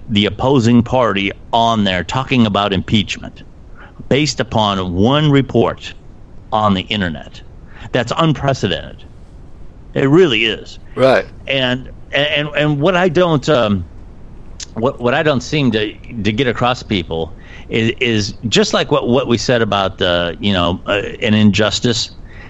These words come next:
Speaker 1: You know, when, when we start believing these things and running with them because the subject of them is somebody we don't like, okay, that can really set a precedent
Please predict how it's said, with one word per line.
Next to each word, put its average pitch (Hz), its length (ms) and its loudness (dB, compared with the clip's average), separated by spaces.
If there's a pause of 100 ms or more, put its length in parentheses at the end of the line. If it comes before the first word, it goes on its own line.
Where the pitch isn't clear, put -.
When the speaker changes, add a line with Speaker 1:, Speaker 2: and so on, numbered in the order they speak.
(180)
Speaker 1:
You 131 120 2
know, 127 120 4
when, 127 280 4
when 123 220 6
we 208 120 6
start 135 380 0
believing 107 680 4
these 90 260 0
things 82 560 -2
and 104 240 4
running 139 320 4
with 95 140 0
them 92 200 -2
because 101 600 0
the 107 200 2
subject 135 640 0
of 98 240 0
them 90 220 2
is 90 100 0
somebody 139 320 2
we 107 140 6
don't 98 220 -2
like, 92 600 -2 (880)
okay, 113 440 0
that 135 500 0
can 135 280 4
really 117 400 4
set - 440 -4 (240)
a 101 100 0
precedent 117 840 -2